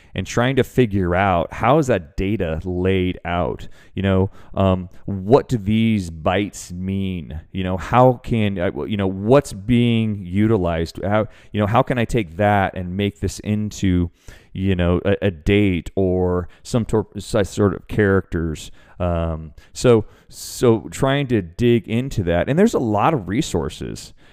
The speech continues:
You know, there's a lot of resources that are available to people, um, right now, uh, and, uh, you know, I'm gonna share some of those with you that, you know, I have, um, gathered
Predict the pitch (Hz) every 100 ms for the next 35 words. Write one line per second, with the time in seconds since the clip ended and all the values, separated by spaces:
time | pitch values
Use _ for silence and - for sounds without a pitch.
0 | - 104 101 127 135 120 113 123 104 -
1 | 123 - 113 92 90 85 71 69 104 127
2 | 127 - 143 - 156 156 - _ _ _
3 | _ _ - 104 113 113 117 120 120 127
4 | 135 - - 98 98 92 92 - 104 101
5 | 98 73 110 107 104 95 117 117 - 104
6 | 98 92 92 87 104 110 104 98 95 92
7 | - _ _ 101 104 190 110 117 117 98
8 | 90 90 - _ - - 92 85 92 90
9 | 95 110 139 156